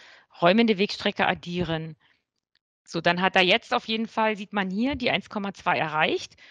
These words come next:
Und dann kann ich jetzt die Beschleunigung hier rausnehmen, weil ich möchte jetzt ja, dass er die konstant fährt mit eins Komma zwei,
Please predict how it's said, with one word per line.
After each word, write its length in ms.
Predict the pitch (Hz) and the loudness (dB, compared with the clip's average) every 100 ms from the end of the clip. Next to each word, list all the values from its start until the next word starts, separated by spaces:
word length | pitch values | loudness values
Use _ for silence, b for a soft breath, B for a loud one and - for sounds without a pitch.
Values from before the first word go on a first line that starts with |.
| B B | B B
Und 120 | 175 | -6
dann 140 | 180 | -4
kann 180 | 220 220 | -2 -2
ich 140 | 220 | -2
jetzt 260 | 220 214 - | -4 -6 -8
die 60 | 185 | -12
Beschleunigung 600 | 160 - 175 240 240 196 | -10 -6 -2 -2 -2 -2
hier 220 | - 170 | -4 -2
rausnehmen, 500 | 180 254 - 190 175 | 0 0 -2 -2 -2
weil 100 | 170 | -4
ich 140 | - | -6
möchte 300 | 196 196 - | -6 -6 -2
jetzt 220 | 175 180 | 0 0
ja, 100 | 233 | -2
dass 180 | 196 175 | -2 -2
er 80 | 190 | -4
die 300 | 156 226 294 B B | -4 -4 -6 B B
konstant 560 | - 202 - 185 185 214 | -6 -6 2 2 2 0
fährt 420 | 190 147 - - b b _ _ _ _ _ _ | 0 0 0 -8 b b _ _ _ _ _ _
mit 340 | 170 160 - - _ - | -6 -6 -6 -16 _ -10
eins 260 | 160 - | -10 -8
Komma 280 | - 160 160 | -6 -4 -4
zwei, 500 | - 170 160 190 208 | 0 2 4 4 0